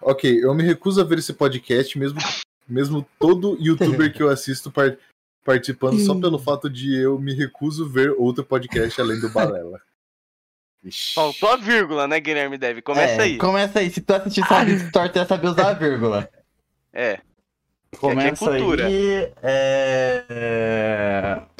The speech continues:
Speaker 4: ah, não sei, eu vou criticar o quê esse cara? Eu gosto do Calango Zero mesmo, os caras mandam bem mesmo, porra, inspiração,
Speaker 1: Porra,
Speaker 4: os caras
Speaker 1: Pixel,
Speaker 4: tão
Speaker 1: defende o seu produto, caralho.
Speaker 4: Ah, mas vou
Speaker 3: Então,
Speaker 4: defender agora
Speaker 3: mano.
Speaker 4: meu produto, mano.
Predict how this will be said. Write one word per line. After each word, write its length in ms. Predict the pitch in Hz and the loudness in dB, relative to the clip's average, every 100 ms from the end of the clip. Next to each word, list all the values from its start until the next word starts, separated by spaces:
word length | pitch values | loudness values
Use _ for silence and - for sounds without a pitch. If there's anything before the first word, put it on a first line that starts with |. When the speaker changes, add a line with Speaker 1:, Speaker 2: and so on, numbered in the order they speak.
| - _ _ _ _ _ _ | -20 _ _ _ _ _ _
Speaker 4:
ah, 100 | 151 - - | -10 -8 -6
não 100 | 120 | -6
sei, 320 | 123 - - 117 | -6 -6 -2 -2
eu 180 | 110 113 | -2 -2
vou 140 | 120 | -6
criticar 440 | 123 139 135 - - | -2 -6 -6 -6 -6
o 60 | |
quê 140 | - 120 | -4 -6
esse 180 | 120 | -6
cara? 180 | - 107 | -4 0
Eu 60 | 104 | 0
gosto 220 | 135 156 | 0 0
do 60 | 147 | 0
Calango 400 | 139 127 123 123 | 0 0 0 0
Zero 220 | 123 117 | 0 0
mesmo, 140 | 120 | -2
os 80 | 117 | -2
caras 200 | 117 110 | -2 0
mandam 280 | 113 120 131 | 0 0 0
bem 240 | 117 123 135 | 0 0 0
mesmo, 300 | 120 127 120 | 0 -2 -4
porra, 320 | - 123 123 | -4 -2 -2
inspiração, 680 | 110 - 113 120 127 - 120 | -4 -4 0 0 0 0 0
Speaker 1:
Porra, 100 | 131 | 2
Speaker 4:
os 100 | 123 | 0
caras 280 | 156 117 120 | -2 0 2
Speaker 1:
Pixel, 120 | 135 | 2
Speaker 4:
tão 100 | 135 | 2
Speaker 1:
defende 260 | 113 156 170 | 2 0 0
o 40 | |
seu 140 | 196 175 | 2 4
produto, 480 | 180 156 147 175 - | 4 4 4 0 2
caralho. 480 | 196 170 160 - | 6 8 6 6
Speaker 4:
Ah, 20 | 175 | 4
mas 160 | 160 | 2
vou 80 | 170 | 2
Speaker 3:
Então, 160 | 180 196 | 2 2
Speaker 4:
defender 300 | 226 247 226 | 4 4 4
agora 180 | 220 | 4
Speaker 3:
mano. 60 | 220 240 | 2 0
Speaker 4:
meu 40 | 233 | 2
produto, 640 | 269 214 202 262 277 208 | 0 2 0 0 0 0
mano. 400 | 170 147 123 104 | 2 0 0 -6